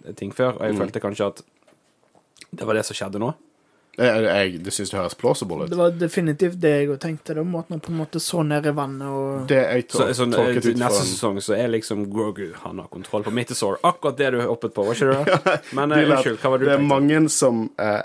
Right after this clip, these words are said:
Speaker 2: har fått inntrykk av at mange som er litt skuffet over at det ikke var sånn her big monster action, eh, med Mythosauren. Jeg kan forstå det, for det var ve-, veldig mange vi, vi drev og spekulerte det. Ehm,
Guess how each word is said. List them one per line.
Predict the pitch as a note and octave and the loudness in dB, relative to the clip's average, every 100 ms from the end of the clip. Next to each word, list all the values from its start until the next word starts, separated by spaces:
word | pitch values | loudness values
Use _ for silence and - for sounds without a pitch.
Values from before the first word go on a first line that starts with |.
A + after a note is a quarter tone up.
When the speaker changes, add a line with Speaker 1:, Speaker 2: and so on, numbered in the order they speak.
| - | -2
Speaker 2:
har | |
fått | C#3 C3 | -2 -2
inntrykk | C3 C3 | 2 0
av | |
at | G2+ | 2
mange | A#2 A#2 | 0 0
som | A#2 | -2
er | |
litt | A2+ | -4
skuffet | - G#2 G#2+ | -6 -6 -2
over | G#2 | -2
at | F#2 | -2
det | F#2+ | -4
ikke | G#2 | -4
var | G2 | -2
sånn | G2+ F2+ | -2 -2
her | F#2+ | -2
big | G#2 F#2+ F#2 | -4 -4 -4
monster | G2+ F#2+ - F#2 - | -4 -4 -2 -2 -2
action, | G2+ - G2 F2 F2 | -6 -6 -6 -6 -6
eh, | - E2 E2+ | -8 -8 -6
med | F#2 G2+ | -4 -2
Mythosauren. | G2+ A2+ G#2+ F2+ F#2 B2+ C3+ - | -2 -4 0 0 0 -2 -8 -6
Jeg | G#2+ A2+ | -4 -4
kan | |
forstå | G#2 - A#2+ G2 | -6 0 2 2
det, | F2 | -2
for | G#2 | -4
det | G2 | -4
var | G#2 | -4
ve-, | G#2+ G#2 A2 | -2 -2 0
veldig | A2+ | 0
mange | A2+ G#2+ A#2+ | 2 0 0
vi, | A#2+ F2 F#2 | 0 -2 -4
vi | A2 F#2+ | -4 -2
drev | F2 C#2 | -2 -4
og | - | -6
spekulerte | F#2 F2 C#2+ - - | -10 -6 -8 -6 -6
det. | C3 C#3+ - - _ _ | -6 -8 -18 -20 _ _
Ehm, | G#2 G#2+ G#2+ G#2+ G2+ | -4 -2 -2 -2 -4